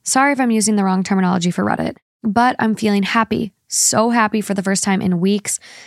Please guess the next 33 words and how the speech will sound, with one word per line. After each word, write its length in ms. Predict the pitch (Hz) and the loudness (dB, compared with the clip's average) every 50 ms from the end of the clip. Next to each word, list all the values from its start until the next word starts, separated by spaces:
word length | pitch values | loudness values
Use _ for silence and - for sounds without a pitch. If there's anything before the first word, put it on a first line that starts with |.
| - - | -10 -4
and 120 | - 214 | -2 0
I 40 | 214 | 0
wanted 300 | 214 214 214 233 254 247 | 2 2 2 2 0 0
to 80 | 247 254 | 0 0
share 260 | - - - 196 196 | 0 0 0 2 2
that 140 | 196 190 190 | 2 2 0
with 140 | 185 190 - | 0 0 0
you 180 | 196 190 185 | 2 2 2
since 240 | 185 - 202 190 185 - | 0 0 0 0 0 0
so 260 | - - - 202 220 | 0 0 0 0 2
many 240 | 233 220 208 202 202 | 2 2 2 2 2
of 80 | 185 | 2
you 100 | 190 190 | 2 0
supported 480 | 185 - 196 - - 180 180 190 196 190 | 0 0 -2 -2 -2 -2 0 0 0 0
me 220 | 214 214 220 220 - - - - _ - | 0 0 0 -2 -4 -8 -16 -20 _ -8
and 120 | - 202 | -4 -4
requested 420 | 208 202 - 220 220 220 - 262 262 | -4 -2 0 0 0 0 0 0 0
an 80 | 240 | 0
update. 420 | - 202 202 - - - - - - _ _ _ _ _ _ _ _ _ - | 0 -2 -2 -4 -4 -6 -6 -6 -8 _ _ _ _ _ _ _ _ _ -4
I 60 | 233 | -2
thought 200 | 208 240 233 247 | 2 2 2 2
it 40 | 262 | 2
would 100 | 269 233 | 0 0
be 100 | 233 240 | 0 0
the 100 | 202 214 | 0 2
decent 300 | 196 202 185 - 202 180 | 2 0 0 0 0 0
thing 140 | 196 185 180 | 0 0 -2
to 100 | - 180 | -2 -4
do. 240 | 202 - - - - _ _ _ _ _ _ | -4 -4 -6 -8 -10 _ _ _ _ _ _
So 380 | - - - 233 220 233 233 233 _ _ _ | -6 -2 0 0 0 0 -2 -6 _ _ _
here 280 | _ - - 220 220 | _ -6 -4 -2 -2
comes 320 | 214 - 226 220 220 202 190 | 0 2 2 2 2 2 2
nothing. 420 | 196 180 180 - - - - 185 | 2 0 0 -2 -4 -8 -8 -10